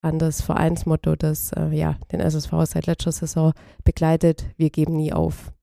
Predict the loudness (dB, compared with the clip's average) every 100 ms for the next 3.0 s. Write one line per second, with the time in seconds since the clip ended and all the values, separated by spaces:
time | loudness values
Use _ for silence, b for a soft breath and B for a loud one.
0 | _ 2 4 2 2 2 2 0 -4 -4
1 | -2 0 0 -2 -4 -2 0 0 0 -2
2 | -2 -2 -2 -2 -4 -2 -2 -2 -4